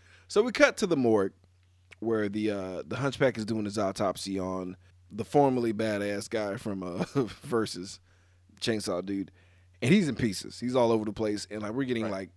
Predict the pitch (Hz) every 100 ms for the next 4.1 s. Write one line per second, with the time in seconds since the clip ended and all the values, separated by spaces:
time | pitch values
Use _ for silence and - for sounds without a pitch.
0 | - 113 - 156 135 120 113 117 113 107
1 | 123 107 107 107 82 - - 135 123 120
2 | 113 113 104 87 101 95 104 113 - 107
3 | 110 90 82 - 127 120 110 120 104 104